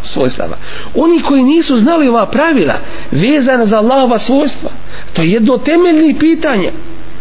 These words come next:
o Allahu tebareke ve taala, pogriješili su pa su cijele kuranske ajete zanijekali. Hadise sahih Resula sallallahu alejhi ve sellem odbacili, tako dalje. I divne su riječi, zlatne riječi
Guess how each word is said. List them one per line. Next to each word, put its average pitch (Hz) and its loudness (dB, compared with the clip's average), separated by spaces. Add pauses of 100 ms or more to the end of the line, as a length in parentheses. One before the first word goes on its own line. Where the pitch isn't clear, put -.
o 180 0
Allahu 302 2
tebareke 294 2
ve 269 2
taala, 233 0 (720)
pogriješili 196 0
su 208 -2
pa 196 -2
su 196 -2
cijele 240 0
kuranske 226 -2
ajete 254 0
zanijekali. 165 0 (640)
Hadise 269 2
sahih 294 2
Resula 247 0
sallallahu 226 0
alejhi - 0
ve 247 0
sellem 226 0 (180)
odbacili, 180 0
tako 143 -2
dalje. 127 -2 (1400)
I 208 2
divne 269 4
su 226 0
riječi, 196 2
zlatne 220 0
riječi 196 2